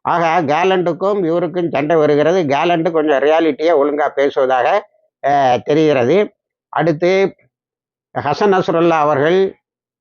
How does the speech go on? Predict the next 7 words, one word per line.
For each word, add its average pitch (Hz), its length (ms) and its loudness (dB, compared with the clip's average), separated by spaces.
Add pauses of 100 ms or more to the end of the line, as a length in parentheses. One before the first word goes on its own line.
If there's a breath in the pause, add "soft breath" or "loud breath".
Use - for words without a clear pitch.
(280)
அ, 147 120 0
"நாங்கள் 175 520 0
சிறிது 196 360 0
சிறிதாகத்தான் 180 760 0
தாக்குறோம், 165 560 -2 (100)
அதை 170 460 0
கண்ணு, 170 320 -2